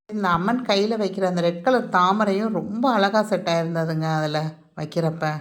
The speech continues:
அது வந்து நைட் அலங்கரிச்சதுங்க. ஆ, திஷ்டி பொட்டு வைக்க மறந்துட்டேன். அப்புறம் ஈவினிங் போல தான் திஷ்டி பொட்டுலாம் வச்சேன் நான் சாமிக்கு. ஆ, அதே மாதிரி இந்த அம்மனுக்கு வந்து வெள்ளி மாலை வாங்கியிருந்தேன்னு சொன்னேன் பார்த்தீங்களா, சிட்டு பொட்டு. அதுவும் ரொம்ப அம்சமாவே அம்மனுக்கு அமைஞ்சிருந்ததுங்க.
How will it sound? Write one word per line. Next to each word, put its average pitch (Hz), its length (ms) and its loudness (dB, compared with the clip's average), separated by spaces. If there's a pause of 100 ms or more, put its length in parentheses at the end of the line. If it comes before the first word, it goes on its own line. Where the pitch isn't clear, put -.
அது 156 180 -8
வந்து 160 200 -2
நைட் 208 300 0
அலங்கரிச்சதுங்க. 170 960 0 (160)
ஆ, 147 240 0
திஷ்டி 160 420 -4
பொட்டு 202 200 2
வைக்க 175 240 2
மறந்துட்டேன். 160 720 -2
அப்புறம் 151 320 -6
ஈவினிங் 202 440 0
போல 165 220 0
தான் 170 260 0
திஷ்டி 160 220 -4
பொட்டுலாம் 160 420 0
வச்சேன் 147 340 -6
நான் 151 240 -8
சாமிக்கு. 143 640 -4 (480)
ஆ, 170 220 -4
அதே 160 180 -2
மாதிரி 190 160 2
இந்த 202 140 2
அம்மனுக்கு 202 360 0
வந்து 190 180 -2
வெள்ளி 196 300 0
மாலை 190 280 2
வாங்கியிருந்தேன்னு 175 640 -2
சொன்னேன் 160 220 -2
பார்த்தீங்களா, 160 340 -2
சிட்டு 160 260 -6
பொட்டு. 156 380 -4
அதுவும் 165 440 -4
ரொம்ப 170 280 0
அம்சமாவே 165 800 0
அம்மனுக்கு 151 500 -6
அமைஞ்சிருந்ததுங்க. 143 880 -4